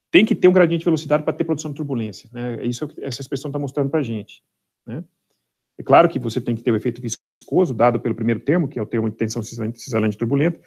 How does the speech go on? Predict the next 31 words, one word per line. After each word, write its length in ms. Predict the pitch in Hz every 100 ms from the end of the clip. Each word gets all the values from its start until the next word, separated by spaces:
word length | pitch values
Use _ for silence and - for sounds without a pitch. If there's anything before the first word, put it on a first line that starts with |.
| - - _
mas 160 | 131 139
o 40 |
gradiente 340 | 135 135 170 190
de 40 |
velocidade 420 | 170 131 139 151
te 80 | -
mostra 440 | 117 139 185 131
que 240 | 117 _ 123
a 60 |
produção 500 | 123 135 117 - 175
de 80 | 208
turbulência, 460 | 190 143 120 147 151
ela 60 | 127
ocorre 260 | - 147
principalmente 760 | 143 190 208 202 175 147 151 170
nas 140 | 156
regiões 500 | 143 123 120 165 175
onde 160 | 131 131
você 200 | 131 151
tem 200 | 151 156
grandes 640 | 135 143 180 185 190 - _ _ _
gradientes 440 | 120 156 156 151 151
de 40 |
velocidade, 540 | 165 156 170 131 123
onde 120 | 127 127
os 60 |
perfis 540 | - 143 127 - 220 220
de 80 |
velocidade 500 | 196 175 151 135 143
são 100 | 143
intensos. 640 | 165 165 131 131 - -